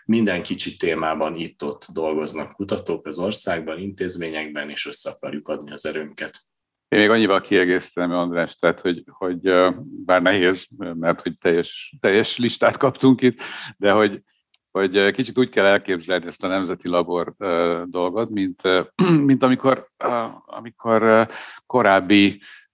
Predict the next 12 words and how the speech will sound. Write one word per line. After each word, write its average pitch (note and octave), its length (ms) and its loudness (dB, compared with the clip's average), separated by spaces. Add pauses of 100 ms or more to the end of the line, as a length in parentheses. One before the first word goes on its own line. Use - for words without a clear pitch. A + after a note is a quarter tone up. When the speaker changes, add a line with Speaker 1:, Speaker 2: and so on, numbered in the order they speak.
Speaker 2:
ö, F#2+ 280 0
versenytársak, G#2 1160 0
részben A#2 400 2
versenytársak, A2 800 0
részben G#2 540 0
egymás G#2 380 2
mellett G#2+ 420 4 (120)
alkalmas, G2+ 520 -6
itt G2 140 -10
egymás G2 320 -2
ellen G2+ 260 2
küzdő G2 460 -6